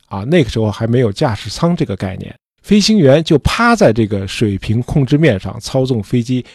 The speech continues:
爬升和下降。因此，兄弟俩需要设计一个升降轴。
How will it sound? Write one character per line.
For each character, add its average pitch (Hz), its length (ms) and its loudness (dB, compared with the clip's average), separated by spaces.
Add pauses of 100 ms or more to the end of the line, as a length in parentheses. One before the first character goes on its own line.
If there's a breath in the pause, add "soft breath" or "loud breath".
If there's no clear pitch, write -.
(100 soft breath)
爬 104 240 -8
升 131 280 -2
和 117 120 -10
下 104 220 -6
降。 113 240 -2 (560 soft breath)
因 220 160 0
此， 151 220 -2
兄 214 200 0
弟 208 120 2
俩 110 200 -2
需 - 140 -2
要 143 100 2
设 160 240 0
计 120 160 -2
一 127 60 -2
个 127 160 -2
升 196 260 0
降 156 280 -2
轴。 - 280 -14